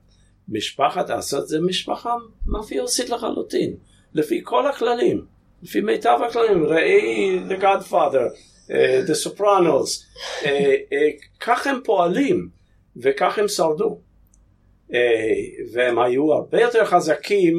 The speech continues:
ממה שחשבו צופים מן הצד, אה, ומסוגלים, אה, להתכונן, אה, ו-, ולדעת מה לעשות, לפנות לאיראנים, לפנות לרוסים. אה, בכל אופן, הרוסים אמרו לי, כשהם נכנסו בספטמבר חמש עשרה,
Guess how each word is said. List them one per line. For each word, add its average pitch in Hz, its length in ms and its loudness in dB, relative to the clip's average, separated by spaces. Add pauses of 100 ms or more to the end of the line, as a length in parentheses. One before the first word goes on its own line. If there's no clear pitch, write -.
(180)
ממה 139 200 0
שחשבו 143 960 0 (280)
צופים 151 480 0
מן 147 180 0
הצד, 107 300 -2 (880)
אה, - 40 -6 (180)
ומסוגלים, 120 880 -2
אה, 120 60 0 (220)
להתכונן, 107 760 0
אה, - 20 -8 (1080)
ו-, - 40 -14
ולדעת 139 460 0
מה - 120 -4
לעשות, - 420 -2
לפנות - 360 -8
לאיראנים, 135 560 2
לפנות 90 420 -10
לרוסים. 151 540 0 (680)
אה, - 40 -6 (1300)
בכל 156 260 -2
אופן, 135 180 -6
הרוסים 117 560 0
אמרו 175 340 2
לי, 151 220 0
כשהם 120 600 -2
נכנסו 139 440 -2
בספטמבר 135 800 0
חמש 110 420 -2
עשרה, 160 360 -2